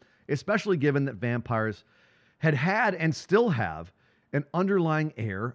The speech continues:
of forbidden sexuality. Uh, of course, it's not, not every vampire, like, certainly not Nosferatu or Kurt Barlow or any of the shark-faced vampires from Thirty Days of Night, but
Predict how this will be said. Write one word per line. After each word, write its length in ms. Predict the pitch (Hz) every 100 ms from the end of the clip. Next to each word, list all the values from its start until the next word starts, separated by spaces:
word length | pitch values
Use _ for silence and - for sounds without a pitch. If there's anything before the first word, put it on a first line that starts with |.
| -
of 160 | 135
forbidden 640 | - 156 123 110 107 117 123
sexuality. 800 | - 107 - 117 147 156 98 82 160
Uh, 120 | 165
of 320 | 170 170 143
course, 200 | 175 175
it's 100 | 139
not, 180 | 185 185
not 200 | 226 - 120
every 280 | 123 113
vampire, 520 | 101 98 87 107 85 101
like, 160 | 135
certainly 320 | - 190 175
not 240 | 151 139 120
Nosferatu 960 | 127 131 - 123 113 113 - 113 110
or 300 | 101 98 98 - _ _ _ -
Kurt 380 | - 160 135 -
Barlow 720 | 127 127 127 120 117 117 113
or 260 | 113 107 139
any 200 | 156 156
of 100 | 120
the 80 | 127
shark-faced 640 | - 139 131 139 127 -
vampires 640 | 120 120 95 110 107 107
from 160 | - 107
Thirty 260 | 135 120
Days 220 | 113 104
of 100 | 107
Night, 280 | 139 196 113 -
but 220 | - 151